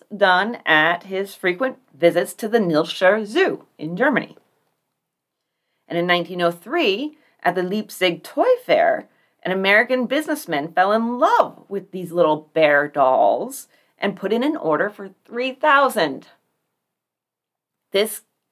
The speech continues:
seemed to coincide, as far as I can tell, from various accounts,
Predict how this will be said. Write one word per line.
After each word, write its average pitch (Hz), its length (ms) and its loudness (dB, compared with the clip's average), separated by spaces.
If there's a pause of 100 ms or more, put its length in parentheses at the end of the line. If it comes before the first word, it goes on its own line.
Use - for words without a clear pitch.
(140)
seemed 320 560 -2
to 285 100 -2
coincide, 220 520 2
as 165 80 -8
far 196 140 4
as 208 100 2
I 208 80 0
can 185 140 -8
tell, - 400 -6 (640)
from 180 160 -6
various 180 480 4
accounts, 170 540 -16